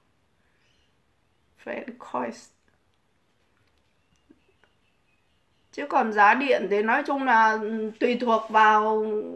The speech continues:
cái giá điện là, tại vì người ta làm ra thì người ta phải có công nhân, có này kia, có thứ để người ta phục vụ cho cái đời sống. Ở bên này những cái tiền phục vụ nó đắt hơn cái tiền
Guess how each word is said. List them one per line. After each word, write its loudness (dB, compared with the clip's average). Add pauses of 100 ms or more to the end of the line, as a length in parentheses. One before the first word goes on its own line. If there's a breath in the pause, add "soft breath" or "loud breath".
(260)
cái -4
giá 6
điện -2
là, 2
tại 0
vì -2
người -4
ta 2
làm 4
ra 6
thì -2
người -2
ta -2
phải -6
có -4
công 0
nhân, 0
có -2
này -2
kia, 4
có -2
thứ -4
để 2
người -6
ta 0
phục -10
vụ -2
cho -2
cái -2
đời 2
sống. -2 (680 soft breath)
Ở 2
bên 2
này 4
những -4
cái -6
tiền 0
phục -4
vụ 0
nó -2
đắt 0
hơn 0
cái -8
tiền -2